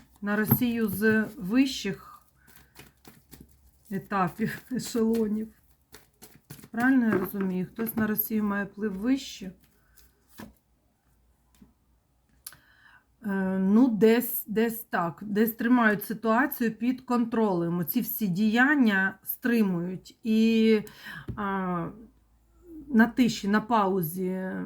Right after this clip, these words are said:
на якесь таке, воно все затаємничено, понімаєте? Як таємниця. Ще це така таємниця, можна сказати.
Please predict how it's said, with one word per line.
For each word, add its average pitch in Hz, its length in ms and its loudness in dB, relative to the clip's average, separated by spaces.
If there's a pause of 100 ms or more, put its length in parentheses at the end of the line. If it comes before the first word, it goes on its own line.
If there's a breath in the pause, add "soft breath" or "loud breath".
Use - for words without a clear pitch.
(120)
на 220 560 2
якесь 220 400 0
таке, - 360 -8
воно 233 320 0
все 247 240 0
затаємничено, 240 1200 2
понімаєте? 202 720 -2
Як 196 280 -2
таємниця. 226 760 2
Ще 262 300 -2
це 233 240 -2
така 220 360 -4
таємниця, 226 720 2
можна 175 320 -6
сказати. 156 460 -8